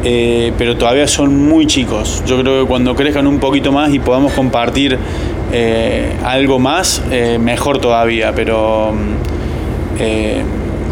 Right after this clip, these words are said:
por ejemplo, a, a mi nena le gusta, le gusta, va, va a gimnasia artística, y Teo le gusta todos los deportes, o sea, pero es muy chiquito. Entonces todavía, viste, no sé, pateamos la pelota, un día pateamos la pelota, un día jugamos los autos y un día agarra raqueta.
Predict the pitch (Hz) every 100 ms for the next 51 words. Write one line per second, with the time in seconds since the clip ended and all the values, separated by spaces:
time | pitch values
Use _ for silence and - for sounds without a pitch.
0 | - - - 110 120 120 120 120 117 117
1 | 123 135 131 123 123 117 117 113 110 107
2 | 113 113 113 117 113 110 110 110 110 -
3 | - - - 110 107 117 113 117 113 110
4 | 127 139 147 156 160 - - - - -
5 | 117 123 139 135 127 127 123 - - 131
6 | 131 120 117 117 98 101 - - 113 120
7 | 117 117 117 123 120 117 113 104 101 -
8 | - - - 117 113 117 117 127 135 147
9 | 151 - - 120 113 117 117 117 110 110
10 | 120 117 113 131 143 135 120 120 131 127
11 | 127 127 123 135 143 131 123 120 117 120
12 | 120 135 151 147 147 131 117 120 131 120
13 | 117 120 127 127 117 120 117